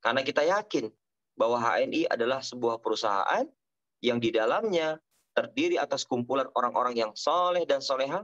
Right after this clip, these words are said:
orang-orang baik, Bapak Ibu sekalian, yang memiliki dedikasi yang sangat tinggi menghadirkan formulasi produk-produk yang insya Allah halal, berkualitas, dan terbaik, Bapak Ibu sekalian. Karenanya kita memilih produk-produk tersebut. Untuk apa, Pak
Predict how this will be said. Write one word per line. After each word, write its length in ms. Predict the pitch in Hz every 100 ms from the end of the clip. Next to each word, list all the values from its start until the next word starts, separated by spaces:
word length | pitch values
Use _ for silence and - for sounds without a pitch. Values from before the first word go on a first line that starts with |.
| -
orang-orang 400 | 127 127 117 127
baik, 320 | 120 113 123 -
Bapak 240 | 117 113
Ibu 60 | 113
sekalian, 320 | 127 131 202 - _ _ _ _
yang 160 | 127 120
memiliki 400 | 127 131 175 -
dedikasi 720 | 175 120 131 143 135 - 156
yang 80 | 135
sangat 400 | - 196 240 208
tinggi 480 | 165 151 127 202 - _ _ _ _
menghadirkan 720 | 117 117 117 147 202 - 175 170
formulasi 560 | 139 131 143 190 170 151
produk-produk 540 | 131 131 135 135 156
yang 200 | - 123 120
insya 400 | - 226 208 -
Allah 320 | 156 165 190 190 _ _ _ _ _ _
halal, 320 | 131 156 220
berkualitas, 640 | 175 139 135 135 135 -
dan 160 | - 117
terbaik, 480 | - - 113 123 120
Bapak 240 | 104 95
Ibu 80 | 92
sekalian. 320 | - 87 - - _
Karenanya 560 | 135 156 185 190 190 - _ _
kita 240 | 135 147
memilih 400 | 123 117 139 143
produk-produk 480 | 123 110 104 107 -
tersebut. 320 | - - 90 - _ _ _ _ _ _ _ _ -
Untuk 240 | 185 220
apa, 320 | 233 277 247
Pak 140 | 226